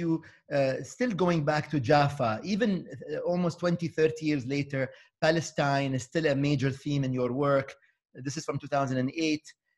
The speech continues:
Um, I don't wanna spend too much time with these works. Um,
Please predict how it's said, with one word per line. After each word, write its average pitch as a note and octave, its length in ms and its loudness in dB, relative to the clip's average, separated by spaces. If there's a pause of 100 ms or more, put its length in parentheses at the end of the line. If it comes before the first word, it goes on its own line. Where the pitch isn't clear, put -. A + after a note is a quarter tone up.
(180)
Um, B2+ 580 -2
I D#3+ 80 2
don't E3+ 120 2
wanna F#3+ 120 2
spend D#3+ 260 -2
too A#3 120 -2
much G3+ 260 0
time D3 240 0
with B2+ 140 -4
these B2+ 200 -2
works. B2 420 -2 (520)
Um, B2+ 460 -2